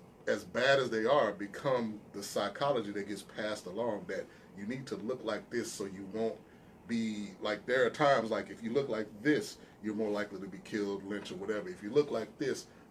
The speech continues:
maybe they'll give you a pass because they think you're massa's offspring, right? And that gets, we forget about all that stuff when we get to this, right? Because it keeps coming down generation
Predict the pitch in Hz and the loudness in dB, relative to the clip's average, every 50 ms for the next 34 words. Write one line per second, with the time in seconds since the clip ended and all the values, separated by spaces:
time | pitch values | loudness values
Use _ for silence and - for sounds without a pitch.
0 | - 98 101 110 113 113 113 101 107 101 98 101 110 104 98 101 98 95 - 120 | -10 -4 0 0 2 2 2 0 0 -2 -2 -4 -4 -4 -4 -6 -6 -4 0 0
1 | 110 104 101 101 - 104 98 - 110 101 101 101 101 98 107 107 101 98 - 110 | 0 0 0 -4 -6 -10 -6 -6 -4 -4 -4 -4 -6 -4 -4 -6 -6 -6 -6 -6
2 | 107 110 104 98 90 - - - - - - - - - 95 110 110 107 - - | -4 -2 -2 -4 -4 -6 -12 -20 -20 -20 -20 -20 -14 -6 -2 2 2 2 2 0
3 | - 107 98 92 92 - - 113 110 110 110 - - - 107 95 78 71 - - | -4 -6 -8 -8 -8 -6 0 2 2 2 2 0 -10 -10 -8 -8 -8 -10 -12 -18
4 | - - - - - - - 104 120 127 127 - - - - - - 107 110 123 | -20 -20 -20 -20 -18 -8 -2 2 4 4 2 2 -4 -16 -18 -10 -4 -2 4 4
5 | 143 139 139 143 123 113 - - - - 117 135 127 - 120 107 - - 135 165 | 4 4 4 2 0 0 -2 -8 -10 -8 -8 -8 -4 -4 -4 -4 -2 4 6 6
6 | 208 220 - - 120 110 107 107 110 110 107 104 - - - 123 113 117 113 110 | 6 8 6 6 4 4 4 4 2 2 0 0 -2 -2 0 0 0 0 -2 -2
7 | 113 107 110 113 - 107 95 139 165 160 - 110 104 104 104 101 - 117 104 104 | -2 0 0 -2 -2 0 0 0 0 2 0 -2 -2 -2 -4 -2 0 0 2 2
8 | 110 104 - - - - - - - 113 120 120 110 117 123 120 104 92 90 104 | 0 -4 -4 -8 -8 -8 -6 -2 -2 0 0 0 -2 0 0 0 -2 -2 -4 -2
9 | 117 123 120 120 123 123 120 - 117 107 | -2 0 0 0 0 -2 -2 -4 -6 -6